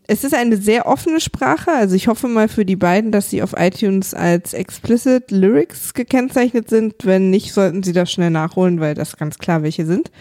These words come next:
Ähm, ich hatte natürlich so ein bisschen, äh, Berührungsangst mit dem Podcast, weil auch ich mir die Frage gestellt hab, kann ich den denn bewerten, obwohl ich mich mit Fußball nicht auskenne. Und hab dann eben angefangen reinzuhören und hab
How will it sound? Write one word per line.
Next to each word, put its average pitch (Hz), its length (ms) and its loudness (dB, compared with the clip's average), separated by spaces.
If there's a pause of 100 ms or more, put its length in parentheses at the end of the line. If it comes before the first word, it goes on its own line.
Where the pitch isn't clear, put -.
(540)
Ähm, 202 960 2 (580)
ich - 100 -6
hatte 226 180 0
natürlich 233 600 0
so 226 80 0
ein 214 80 -2
bisschen, 202 600 -2 (480)
äh, 202 160 2
Berührungsangst 254 760 0
mit 233 140 -6
dem 220 140 0
Podcast, 220 440 0
weil 180 180 0
auch 190 220 -4
ich - 220 -4
mir 220 160 2
die 208 100 -2
Frage 185 280 0
gestellt 180 380 0
hab, 190 220 -2 (360)
kann 208 200 0
ich 233 140 -4
den 202 200 4
denn 190 180 2
bewerten, 180 640 0
obwohl 185 480 0
ich - 420 -2 (340)
mich 196 200 0
mit 190 120 0
Fußball 196 340 0
nicht 175 240 -6
auskenne. - 420 -8 (400)
Und 220 140 2
hab 233 120 2
dann 233 140 0
eben 190 160 -2
angefangen 214 460 0
reinzuhören 262 720 2
und 202 300 0
hab 220 200 0